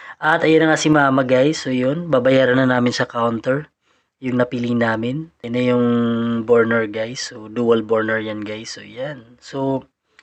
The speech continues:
habang inaantay namin yung, ano, mag-aayos ng aming, ah, item, guys. So, napansin ko napakaraming mga gamit pala dito na pagpipilian, guys. Yung mga gamit sa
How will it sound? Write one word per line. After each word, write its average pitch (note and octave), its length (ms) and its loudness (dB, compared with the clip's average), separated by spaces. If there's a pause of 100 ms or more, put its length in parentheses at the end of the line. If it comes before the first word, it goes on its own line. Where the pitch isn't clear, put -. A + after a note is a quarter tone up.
(140)
habang D3+ 240 2 (560)
inaantay E3 480 2
namin D#3 400 4
yung, D3+ 240 4
ano, D3 560 0
mag-aayos C#3+ 560 2
ng C#3 160 0
aming, C3 400 2
ah, B2 720 -2
item, B2+ 480 -2
guys. A2 240 -2
So, C#3 160 0
napansin C#3 400 0
ko C3+ 160 0
napakaraming B2 640 0
mga A2+ 320 -4
gamit A#2 320 0
pala A#2 240 -4
dito A2 320 -8
na A2 160 -6
pagpipilian, G#2+ 800 -12
guys. G#2 240 -12 (160)
Yung B2+ 80 -16
mga A2 560 -4 (400)
gamit D3+ 320 4
sa D#3 160 2